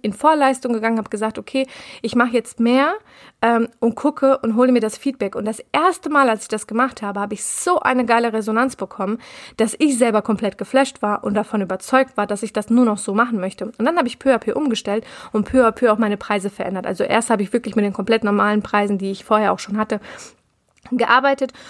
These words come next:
und habe dann peu à peu, habe das Ganze dann erhöht. So, und das war zu dieser Frage, muss ich gleich meine Preise anheben, weil ganz viele dann kamen, "Hey, ich habe meine Preise komplett angehoben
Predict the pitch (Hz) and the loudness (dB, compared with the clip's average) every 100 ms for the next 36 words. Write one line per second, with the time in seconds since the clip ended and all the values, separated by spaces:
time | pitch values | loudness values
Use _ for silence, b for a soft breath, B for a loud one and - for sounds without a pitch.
0 | B 226 233 226 220 214 - 226 214 - | B -4 -4 -2 -4 -2 -2 -2 -2 -2
1 | 220 208 - 196 202 202 202 196 196 - | -2 -2 -8 -10 -10 -10 -10 -10 -10 -10
2 | 190 196 202 - B B B 202 254 208 | -8 -6 -8 -10 B B B 2 4 4
3 | - B - 220 - 370 240 240 262 226 | 0 B -4 0 2 0 2 2 2 -4
4 | 208 208 - 202 226 233 247 311 320 - | -4 -6 -6 -2 0 2 2 2 0 0
5 | 220 233 220 - 208 208 - 285 240 208 | 0 0 -2 -2 -4 -2 0 2 2 0
6 | 196 202 220 233 220 208 208 226 220 226 | -2 -2 -2 -2 -2 -2 -2 -2 0 0
7 | 226 214 208 202 - 285 220 - 196 208 | -2 -2 -2 -2 2 2 0 -8 -6 -2
8 | - 285 220 208 202 | 0 0 0 0 -2